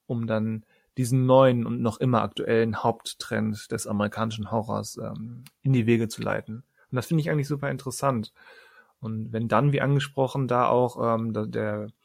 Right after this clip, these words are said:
finanzielle Nutzen anfängt, an, abfällt und so, so kreative Studios wie eben Blumhouse und A twenty-four, ähm, in der Lage sind und willens sind, ähm,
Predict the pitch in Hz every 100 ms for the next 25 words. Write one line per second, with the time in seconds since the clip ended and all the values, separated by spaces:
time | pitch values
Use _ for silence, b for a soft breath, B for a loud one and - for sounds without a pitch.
0 | _ - - 120 113 151 151 127 - -
1 | 104 120 120 123 139 - _ 113 135 -
2 | - - 135 151 - - _ _ _ _
3 | _ _ - 123 113 120 113 117 113 104
4 | - 120 - 135 123 - 135 127 - 131
5 | 131 120 117 117 127 113 117 113 117 120
6 | 120 - 120 113 110 - 117 117 120 b
7 | b b b b b b - 107 107 -
8 | - 117 113 110 123 139 131 135 135 135
9 | - - _ _ - 117 107 147 147 127
10 | 113 - 123 127 127 - 113 110 107 110
11 | 110 117 120 127 127